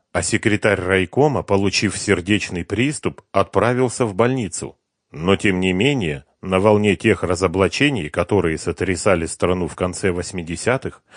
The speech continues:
успех Манюкова был весьма симптоматичен.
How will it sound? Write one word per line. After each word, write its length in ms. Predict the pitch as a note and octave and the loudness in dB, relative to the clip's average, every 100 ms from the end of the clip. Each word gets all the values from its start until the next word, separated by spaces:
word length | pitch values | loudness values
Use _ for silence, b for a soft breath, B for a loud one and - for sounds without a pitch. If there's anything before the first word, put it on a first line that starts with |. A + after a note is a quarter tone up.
| B B B B | B B B B
успех 580 | F#2+ D#2+ - F#2 A#2+ - | -6 -6 -2 0 0 -2
Манюкова 680 | F2 F#2 E2 G2+ A#2 G#2+ D#2+ _ | -4 -4 -2 2 4 2 -2 _
был 280 | - C2+ G#2 | -10 -2 -2
весьма 460 | E2 F2 G2 G2+ A2 | 0 -6 -2 0 0
симптоматичен. 1000 | A2 F2+ - G2+ G#2 - F#2+ - D2 | -2 -4 -6 -4 -6 -4 -4 -4 -10